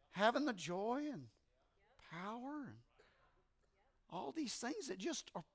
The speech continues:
com-, because we're going back to,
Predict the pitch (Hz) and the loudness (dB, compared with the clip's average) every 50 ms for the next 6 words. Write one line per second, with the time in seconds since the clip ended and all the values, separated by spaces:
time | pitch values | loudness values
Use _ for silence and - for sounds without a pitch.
0 | - _ - - - 403 - _ _ _ _ _ _ _ _ _ _ _ _ _ | -20 _ -14 -14 -14 -14 -16 _ _ _ _ _ _ _ _ _ _ _ _ _
1 | _ _ _ - 135 - - 143 147 147 - 143 147 135 127 170 202 220 240 247 | _ _ _ -12 -10 -4 -2 0 0 0 0 -2 -6 -6 -4 -4 -2 0 0 0
2 | 240 220 185 - 233 220 214 196 165 160 160 156 - - - - _ _ _ _ | 0 -2 -2 0 0 0 2 0 0 -2 -4 -6 -8 -12 -20 -20 _ _ _ _
3 | _ _ _ _ _ _ _ _ _ _ _ _ _ - - 202 190 170 160 151 | _ _ _ _ _ _ _ _ _ _ _ _ _ -4 0 2 4 4 4 4
4 | 147 147 156 | 2 0 -2